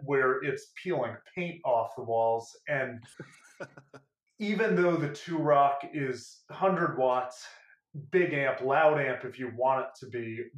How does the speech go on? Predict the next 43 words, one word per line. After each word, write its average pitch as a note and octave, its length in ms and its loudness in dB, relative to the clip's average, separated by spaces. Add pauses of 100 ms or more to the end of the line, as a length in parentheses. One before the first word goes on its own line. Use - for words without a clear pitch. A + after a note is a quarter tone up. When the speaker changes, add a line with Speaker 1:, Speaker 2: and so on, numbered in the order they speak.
Speaker 1:
with B2 240 -2
the A#2+ 100 -10
master C3+ 460 -2
volume A#2 440 0
on A2 220 -2
that, A2 220 -2 (200)
it's D3+ 200 -8
a C#3 40 -4
lot A#2+ 640 2
more A#2+ 320 -4
controllable. A2+ 840 -6 (560)
And A#2+ 440 0
Speaker 2:
Mm. - 80 -20 (340)
Speaker 1:
I D3 180 6
always D3 260 4
have C3 200 0
sound C3+ 460 0
guys A#2+ 580 2 (680)
kinda C#3+ 240 -4
stare C#3+ 380 0
me B2+ 160 -2
down, B2+ 380 0
and A#2 120 -4
it's - 160 -14
like, A#2 160 -2 (500)
"What D3+ 180 -2
are - 160 -4
you - 160 -10
bringing - 320 -6
in B2 300 -6
here G#2+ 320 -12 (360)
with B2 380 0
<laughs> D3 880 -2
that D#3 340 4
and C#3+ 60 -2
a F3+ 120 -4
Speaker 2:
<laughs> - 60 -20
Speaker 1:
four F#3 260 6
ten C3+ 320 -2
cab?" B2+ 380 2
But D3 140 -2
then G3 180 6
I D#3 240 4